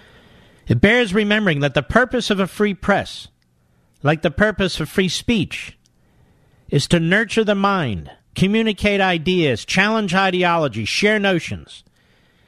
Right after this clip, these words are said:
inspire creativity, and advocate and reinforce America's founding principles. That is, to contribute to a vigorous, productive, healthy, and happy individual,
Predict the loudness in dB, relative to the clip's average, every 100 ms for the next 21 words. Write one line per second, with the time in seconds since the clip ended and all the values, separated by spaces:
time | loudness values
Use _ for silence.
0 | _ -4 -2 -2 0 0 0 -2 0 0
1 | 0 -2 0 0 0 0 0 -2 -2 0
2 | 0 0 0 0 -2 0 0 0 0 0
3 | 2 0 0 -4 -4 0 0 0 -4 -4
4 | -4 -4 -4 -8 -8 -10 -18 -20 -20 -14
5 | 0 2 2 0 -2 -2 -2 -2 0 2
6 | 0 -2 -2 -2 0 0 0 -2 -4 -14
7 | _ _ _ -4 -2 2 0 0 -2 -2
8 | -6 -4 0 0 0 -2 0 0 0 0
9 | 0 0 2 0 0 -2